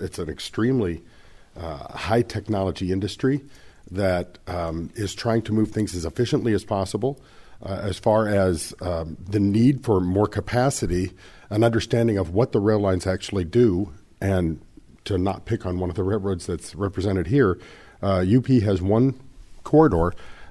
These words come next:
that carries about sixty plus trains a day, uh, saying those trains are about a hundred and twenty-five cars long, and each car carries about the same as four semis. That would replace,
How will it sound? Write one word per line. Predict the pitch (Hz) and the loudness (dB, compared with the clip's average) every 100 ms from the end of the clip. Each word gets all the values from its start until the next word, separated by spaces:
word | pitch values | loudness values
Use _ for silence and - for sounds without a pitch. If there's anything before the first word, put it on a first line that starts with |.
| - | 2
that | 110 | 2
carries | - 120 104 98 | 4 4 4 2
about | 90 87 85 | 2 0 0
sixty | - - - - - - 127 | -6 -6 -6 -4 -4 0 0
plus | - 120 113 | 0 -2 -2
trains | - 113 104 | 0 0 2
a | 98 | 0
day, | 95 - - - - - - - - - - | -4 -8 -18 -20 -20 -20 -20 -20 -20 -18 -4
uh, | 95 92 90 | 0 2 0
saying | - 110 98 | 0 0 0
those | 95 | 0
trains | - 110 98 | 0 0 2
are | |
about | 95 104 | 0 0
a | |
hundred | 90 117 117 | -2 -2 0
and | 101 | 0
twenty-five | - 110 101 107 104 | 0 2 4 2 2
cars | - 98 95 | 0 0 2
long, | 101 104 127 139 | 2 2 2 2
and | - 85 | 0 -2
each | 98 | -2
car | - 101 101 | -2 -2 -2
carries | 85 113 95 | -2 0 0
about | 90 92 | 0 -4
the | 90 | -4
same | - 104 101 101 | -4 0 2 0
as | 95 87 80 | 0 -2 -4
four | - 107 | -2 -2
semis. | 95 113 113 117 117 - - - - | 0 -2 0 0 -2 -4 -18 -20 -4
That | 104 101 | 2 2
would | 110 | 2
replace, | 104 98 - 101 98 - | 2 0 0 0 0 -6